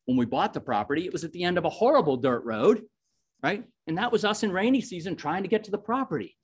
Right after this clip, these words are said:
<laughs> right? Right? So, yeah. But in the dry season, let me tell you, in the dry season, that road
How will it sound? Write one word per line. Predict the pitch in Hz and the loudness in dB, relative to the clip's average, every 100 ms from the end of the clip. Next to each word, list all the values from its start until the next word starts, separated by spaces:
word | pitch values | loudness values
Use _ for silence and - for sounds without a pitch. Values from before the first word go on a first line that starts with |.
| 123 | -16
<laughs> | - | -6
right? | 226 254 - - _ - _ _ _ | -4 -6 -10 -20 _ -20 _ _ _
Right? | 196 240 - _ | -12 -12 -14 _
So, | - 185 190 185 185 | -6 -2 0 0 2
yeah. | 240 339 302 135 - _ _ _ - - _ _ - | 2 4 4 2 -4 _ _ _ -20 -20 _ _ -2
But | 202 - - - | -2 -2 -20 -6
in | 175 | -2
the | 151 | 0
dry | 151 180 | 0 0
season, | - - 165 143 135 | 0 2 0 2 0
let | |
me | 156 | 0
tell | - 190 | 0 0
you, | 247 110 | 0 0
in | 117 | -6
the | 110 | -4
dry | 123 180 | -2 -2
season, | 196 240 269 269 - _ _ | 0 0 2 0 -2 _ _
that | - 165 165 | -2 0 0
road | 220 180 151 143 | 2 2 4 2